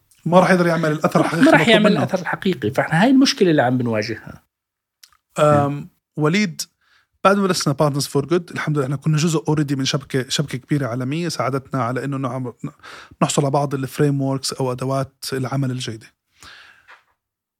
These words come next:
Speaker 1: كيف، وليد، قررت تعرف الدايركشن؟ يعني، أول شيء بيهمني أسألك، كيف كنت قررت تطلع بالبرنامج الأول فيها؟ كيف قررت تروح على أول شريك فيها؟ أنت ابن هذا القطاع وعارف مين فيه بيشتغل بجهد ومين،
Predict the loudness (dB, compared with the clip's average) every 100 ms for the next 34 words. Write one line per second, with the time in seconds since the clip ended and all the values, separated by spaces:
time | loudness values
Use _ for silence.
0 | _ _ 0 0 0 _ 2 2 2 -2
1 | -4 -2 0 0 0 0 -4 -4 -6 -6
2 | -6 -2 2 2 2 2 0 0 -4 -6
3 | -2 -2 0 0 0 -8 _ _ -2 0
4 | 0 2 0 0 0 0 0 -4 -4 -6
5 | -6 -8 -12 -14 _ _ _ _ _ _
6 | _ _ _ -2 -2 0 -2 -2 -2 -2
7 | -2 -4 0 2 2 0 -2 -4 -8 -12
8 | -12 -18 _ _ _ _ 2 4 2 2
9 | 2 2 -2 -4 -4 -4 -6 -2 2 2
10 | 0 0 0 0 0 -2 -2 -4 -4 -4
11 | -2 -2 -2 -4 -4